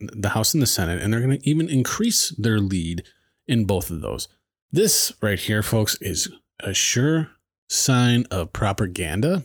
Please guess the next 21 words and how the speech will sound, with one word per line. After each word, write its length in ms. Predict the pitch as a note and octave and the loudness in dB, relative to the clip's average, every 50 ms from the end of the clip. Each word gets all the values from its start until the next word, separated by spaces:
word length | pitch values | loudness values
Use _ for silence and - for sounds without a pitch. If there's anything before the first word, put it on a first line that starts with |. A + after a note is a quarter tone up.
| - | -2
number 240 | - G2 F2+ F2 A2+ | -2 -2 0 2 0
one. 380 | A#2+ G2+ D#2+ - - F#2 A2+ - _ _ _ _ _ _ _ _ _ | 0 0 0 -2 -4 -6 -8 -10 _ _ _ _ _ _ _ _ _
Nice 280 | C#3 D3 E3 D3+ - - | 0 0 2 2 2 2
little 160 | B2+ G#2+ G2+ | 2 2 2
psy 340 | - - - F2+ C#2+ D#2 D2+ | 0 0 0 0 0 0 0
up 160 | D#2+ E2 - | -2 -2 -2
there 160 | - F#2 G2 | -2 -2 -2
to 100 | G2+ - | -2 -4
get 240 | - G2+ G2 - - | -4 -4 -2 -2 -2
you 160 | G#2+ G2+ F#2 F2+ | -2 -2 -2 -4
to 320 | - - - G2+ F#2+ F2+ - _ _ _ _ _ _ _ _ _ _ _ | -4 -2 -2 -2 -2 -4 -8 _ _ _ _ _ _ _ _ _ _ _
pretty 180 | - G#3 G#3 | 0 2 2
much 220 | F3+ D#3+ C3 - - | 4 2 2 2 2
not 460 | A2 G#2 G#2+ A2 B2 C#3+ D#3 - - | 2 2 4 4 2 2 0 -2 -2
go 160 | - B2 G#2+ | 0 0 2
out 180 | F#2+ F#2+ D2+ D2+ | 2 0 -2 -4
and 140 | F#2 F2 E2+ | -6 -6 -2
vote 380 | F2 F2 E2 D#2 F#2+ G#2 - - _ _ _ _ _ _ _ _ _ | -2 0 0 0 -2 -4 -6 -10 _ _ _ _ _ _ _ _ _
because, 580 | - B2 G#2 A2+ G#2+ G#2 G#2+ G2+ - - - - _ _ _ _ _ _ _ _ _ _ _ | -2 0 2 4 4 4 2 2 0 -2 -4 -8 _ _ _ _ _ _ _ _ _ _ _
you 160 | - D3 C#3 | -6 -2 2
know, 220 | C3+ B2 B2 A#2 | 2 2 2 0